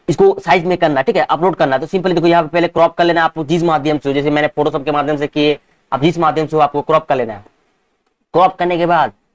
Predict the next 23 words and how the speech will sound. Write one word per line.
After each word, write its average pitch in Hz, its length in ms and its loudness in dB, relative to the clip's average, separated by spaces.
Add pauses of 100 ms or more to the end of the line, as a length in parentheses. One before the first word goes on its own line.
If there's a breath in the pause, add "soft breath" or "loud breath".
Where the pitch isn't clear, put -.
simply 180 200 2
इसको 175 180 0
side 156 280 0
button 165 240 0
click 156 200 -2
करना, 160 220 0
open 147 320 -2
विथ 151 240 0
में 156 80 -2
जाना 151 200 2
है 156 100 2
और 147 80 2 (100)
paint 151 200 2
वाला 147 160 4
option 151 180 -2
दिखेगा, 143 380 2 (300)
simply 151 240 2
आपको 147 180 0
यहाँ 143 200 0
click 165 180 -2
कर 131 80 2
लेना 104 200 -2
है। 90 60 -12